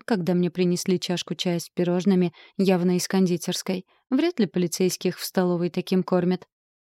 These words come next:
"Что вы, леди Соун, я вас просто пригласил", — поспешил уточнить он. "И поверьте, не стал бы вас тревожить, если бы ситуацию можно было решить без вашего участия".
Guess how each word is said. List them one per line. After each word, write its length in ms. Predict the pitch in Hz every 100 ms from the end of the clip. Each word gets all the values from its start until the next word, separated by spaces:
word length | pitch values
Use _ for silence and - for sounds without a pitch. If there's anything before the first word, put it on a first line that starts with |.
| _ _
"Что 420 | - - - 196
вы, 140 | 247 175
леди 320 | 185 277 170
Соун, 440 | - 180 170 170 -
я 160 | 190 175
вас 180 | 175
просто 380 | - 180 175 185
пригласил", — 680 | - 202 208 254 - 285 160 _ _ _ _
поспешил 460 | 170 - 175 - 175
уточнить 520 | 170 180 - 175 165
он. 200 | 180 175 - _ -
"И 100 | 254
поверьте, 540 | 220 180 175 - -
не 120 | 196 233
стал 320 | - 175 160
бы 120 | 175
вас 200 | 170 -
тревожить, 500 | - 175 240 233 -
если 260 | 180 - 185
бы 120 | 165
ситуацию 600 | - 180 170 165 - 277
можно 320 | 233 175 185
было 200 | 175 175
решить 480 | 175 175 - 214 -
без 180 | 180 160
вашего 320 | 175 - 190
участия". 580 | 220 277 240 - 175